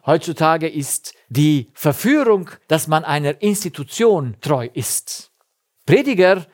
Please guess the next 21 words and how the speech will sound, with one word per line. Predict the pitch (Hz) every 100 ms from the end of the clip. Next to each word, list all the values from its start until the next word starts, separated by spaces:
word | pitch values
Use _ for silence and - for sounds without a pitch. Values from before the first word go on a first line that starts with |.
| _ _ _
die | 143
geschult | 147 147 240 285 170
werden, | 180 190 208 226 214 _ _ _ _ _ _ _ -
besonders | 120 147 151 - - -
in | 131
meiner | 147 247 226
Gemeinde, | 156 127 131 139 156 147 - _
werden | - 165 185 156
so | 226 277
geschult, | 254 - 175 226 202
dass | 175 -
sie | 170 160 - _ _ _ _ _ _ _ _ _ _
wissen, | 117 147 311 - 165 147
wenn | 151
sie | 135 156
angestellt | 240 285 202 - 135 131
werden, | 123 123 156 202 208 - _ _ _
müssen | 131 233 269 233
sie | 165 180
nicht | 170 139 175
ihre | 147 151